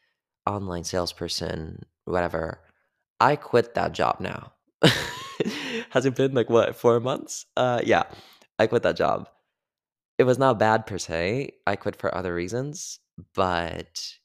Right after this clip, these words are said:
you know, that's the only thing that's come and gone. The rest has just come.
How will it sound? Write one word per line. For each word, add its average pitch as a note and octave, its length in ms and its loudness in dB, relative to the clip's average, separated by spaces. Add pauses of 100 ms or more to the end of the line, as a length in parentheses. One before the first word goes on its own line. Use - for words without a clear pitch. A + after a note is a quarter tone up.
(160)
you A2+ 180 -4
know, E2+ 520 -2 (100)
that's - 240 -2
the - 200 -10
only G#2+ 300 -2
thing F#2+ 340 -6
that's E2+ 220 -6
come F2+ 520 -8 (120)
and E2+ 340 -10
gone. E2 560 -6 (920)
The A2+ 120 4
rest C3 380 -4
has A#2+ 180 -8
just - 360 -6
come. F2 420 -8